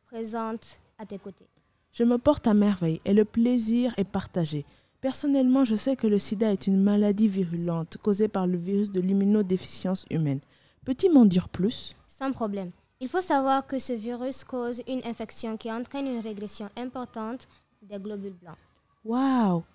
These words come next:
Speaker 2: Quand a été découvert pour la première fois le sida ?
Speaker 1: Bien que les origines du sida remontent jusqu'en mille neuf cent cinquante-neuf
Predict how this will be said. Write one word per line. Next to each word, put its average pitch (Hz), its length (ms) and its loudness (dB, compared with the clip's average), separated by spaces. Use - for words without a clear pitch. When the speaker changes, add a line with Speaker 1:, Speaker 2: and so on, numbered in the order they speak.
Speaker 2:
Quand 339 140 0
a 294 60 4
été 240 180 2
découvert 208 520 2
pour 196 120 4
la 180 140 6
première 196 340 2
fois 196 160 -2
le 170 100 0
sida ? 170 380 -4
Speaker 1:
Bien 320 260 -2
que 339 100 -4
les 254 220 -2
origines 277 380 -2
du 247 100 -6
sida 240 300 -6
remontent 254 340 -4
jusqu'en 247 300 -8
mille 254 180 -4
neuf 254 140 -8
cent 233 160 -8
cinquante-neuf 202 800 -12